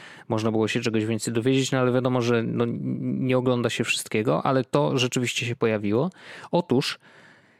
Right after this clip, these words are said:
Apple, y, y, w-, jakby walcząc dalej z nadużyciami,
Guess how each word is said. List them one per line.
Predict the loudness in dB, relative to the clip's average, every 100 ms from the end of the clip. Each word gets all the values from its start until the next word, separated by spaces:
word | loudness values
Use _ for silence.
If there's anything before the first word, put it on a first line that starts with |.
| _ _ _ _ _ -2
Apple, | -2 2
y, | 4 4 2 0
y, | 2 2 0 0 2 2 0
w-, | -4 -8 -6 -4 0 2
jakby | 2 4 2 2 2
walcząc | 2 2 2 0 0 0
dalej | 0 2 2 2 0 -2
z | 0 2 2 2 2
nadużyciami, | 0 2 0 0 0 0 2 0 0 -2 -2